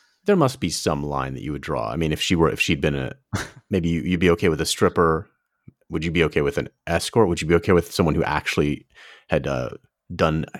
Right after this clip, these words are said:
Speaker 1: well, I'm not sure what the right verb is. Walked the blade? Is that the right verb?
Speaker 2: I don't know. What
Speaker 1: Oh,
Speaker 2: does
Speaker 1: the
Speaker 2: that mean?
Speaker 1: blade is the, uh, in a, in a town, there's often a street that's called the Blade, which is where, uh, women who are prostitutes
Speaker 2: Oh,
Speaker 1: who,
Speaker 2: okay.
Speaker 1: uh, do it on the
Speaker 2: The
Speaker 1: street.
Speaker 2: red light
Speaker 1: Uh,
Speaker 2: district.
Speaker 1: officer,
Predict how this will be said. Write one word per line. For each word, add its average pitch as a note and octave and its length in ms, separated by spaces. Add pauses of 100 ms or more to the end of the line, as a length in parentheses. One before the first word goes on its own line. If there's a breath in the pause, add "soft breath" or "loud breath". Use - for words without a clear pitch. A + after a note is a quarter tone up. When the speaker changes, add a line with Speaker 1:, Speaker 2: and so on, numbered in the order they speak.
(220)
Speaker 1:
well, - 100
I'm B2 80
not C#3 140
sure B2+ 120
what G#2+ 80
the G#2 60
right D#2+ 180
verb E2 240
is. - 140
Walked D2+ 460
the F#2+ 100
blade? G2 420
Is - 520
that - 80
the A#2 80
right G#2+ 140
verb? A2+ 280 (720 soft breath)
Speaker 2:
I A#2+ 80
don't A2 120
know. G2+ 240 (580 soft breath)
What C3 160
Speaker 1:
Oh, A#2+ 40
Speaker 2:
does G#2 80
Speaker 1:
the A#2 80
Speaker 2:
that F2 60
mean? A2 80
Speaker 1:
blade A2 300
is E2+ 180
the, E2+ 220
uh, D#2+ 160
in F2+ 160
a, E2 60
in F#2+ 140
a F#2 60
town, G2 380
there's E2 360
often D#2+ 300
a D#2 60
street - 380
that's - 140
called D2+ 200
the D2+ 80
Blade, D#2+ 580 (100)
which - 160
is D#2 120
where, D2+ 320 (160)
uh, D2 260
women D#2 300
who E2 100
are C#2+ 240 (420 loud breath)
prostitutes - 600
Speaker 2:
Oh, - 20
Speaker 1:
who, C#2 240
Speaker 2:
okay. - 380
Speaker 1:
uh, C2 140
do E2 180
it D2+ 80
on D2+ 160
the E2 60
Speaker 2:
The F2 60
Speaker 1:
street. A2 220
Speaker 2:
red A2 140
light G#2+ 140
Speaker 1:
Uh, - 40
Speaker 2:
district. - 280
Speaker 1:
officer, - 300